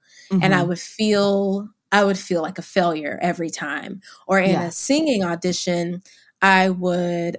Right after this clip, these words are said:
Speaker 1: um, forget lyrics,
Speaker 2: Mm-hmm.
Speaker 1: lyrics that I know very well. Or, um,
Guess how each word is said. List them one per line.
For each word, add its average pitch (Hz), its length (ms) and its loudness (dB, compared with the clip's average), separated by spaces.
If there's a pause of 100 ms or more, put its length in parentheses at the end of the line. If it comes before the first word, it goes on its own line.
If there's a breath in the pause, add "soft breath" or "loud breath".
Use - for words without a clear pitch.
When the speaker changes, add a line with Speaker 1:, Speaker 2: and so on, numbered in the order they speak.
Speaker 1:
um, 170 360 -4
forget 190 560 -2
lyrics, 170 680 -2 (360)
Speaker 2:
Mm-hmm. 165 320 0 (160)
Speaker 1:
lyrics 226 300 4
that 196 100 2
I 175 80 0
know 175 220 -2
very 180 200 0
well. - 380 -10 (540 loud breath)
Or, 180 760 2
um, 185 600 -4